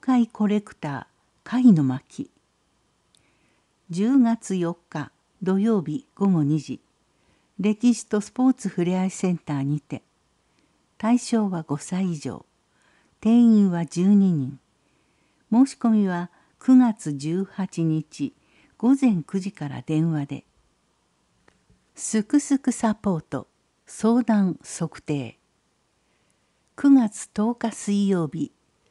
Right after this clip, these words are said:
中央図書館にて、九月二十三日祝日、東部図書館にて、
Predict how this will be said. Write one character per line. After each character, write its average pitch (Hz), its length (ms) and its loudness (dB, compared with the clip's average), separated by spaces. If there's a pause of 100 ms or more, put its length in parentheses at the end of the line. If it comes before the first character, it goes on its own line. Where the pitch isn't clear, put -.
(300)
中 269 240 2
央 262 200 2
図 214 120 -4
書 214 140 -4
館 156 220 -4
に 151 180 -2
て、 - 240 -14 (960)
九 277 120 8
月 269 320 6
二 226 220 6
十 202 240 -2
三 202 320 0
日 196 240 0
祝 - 300 -8
日、 156 480 -12 (440)
東 254 220 2
部 254 100 2
図 - 120 -6
書 196 180 -4
館 151 220 -4
に 143 180 -2
て、 - 240 -12